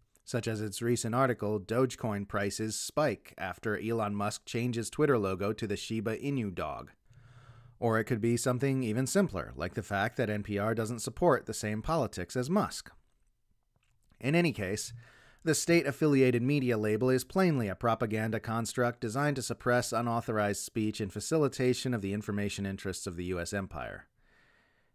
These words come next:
If it was being used to promote truth and critical thinking, it would be applied to every mainstream outlet in the Western world, because all those serve as propaganda organs of the U S empire today as well.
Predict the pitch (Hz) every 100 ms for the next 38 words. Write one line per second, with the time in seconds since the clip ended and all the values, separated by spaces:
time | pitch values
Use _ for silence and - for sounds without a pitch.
0 | _ - 131 170 165 135 156 156 143 135
1 | 135 143 139 - 104 98 101 107 120 -
2 | - 101 104 110 95 80 107 107 104 90
3 | - 110 110 110 110 120 139 143 147 139
4 | 143 139 143 135 104 143 139 135 120 120
5 | - 117 110 107 101 110 110 110 117 -
6 | 131 131 180 123 65 - _ _ _ -
7 | 127 131 117 101 120 131 123 127 127 107
8 | - 107 101 107 - 113 110 113 131 135
9 | 98 101 110 113 120 117 104 110 113 110
10 | 117 110 117 107 113 107 107 110 127 160
11 | 82